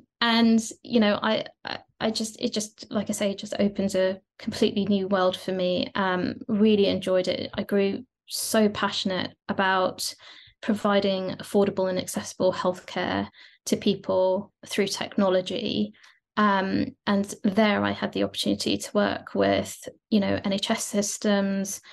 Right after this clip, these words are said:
with governments such as Rwanda, where we were trying to introduce technology into really sort of traditional healthcare systems. So as you can imagine, there's some, maybe not resistance, that's not the right word, but,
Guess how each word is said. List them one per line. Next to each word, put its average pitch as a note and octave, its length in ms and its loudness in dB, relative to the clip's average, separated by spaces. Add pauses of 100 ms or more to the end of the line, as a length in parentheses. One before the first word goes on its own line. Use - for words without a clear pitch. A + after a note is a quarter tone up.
(360)
with - 160 -4
governments G3 480 0
such G#3 160 -4
as G3+ 100 -4
Rwanda, G#3 800 4
where G3 160 0
we G#3 140 0
were G3+ 100 -2
trying A3+ 400 2
to A3 140 0
introduce G#3 420 2
technology - 800 0
into G3 240 0
really G3 440 2
sort G3+ 180 -4
of G3+ 80 -4
traditional G3+ 520 0
healthcare G3+ 480 -2
systems. A3+ 560 2
So G3+ 240 4 (500)
as A3 120 2
you A3 60 4
can A3 120 4
imagine, G3+ 520 4
there's F#3+ 360 -2 (140)
some, F#3+ 540 -4 (480)
maybe D4 200 4
not A3 140 2
resistance, G3 580 0
that's - 200 -6
not - 100 -2
the G#3+ 80 -4
right G3+ 260 -2
word, F#3+ 460 2
but, - 180 2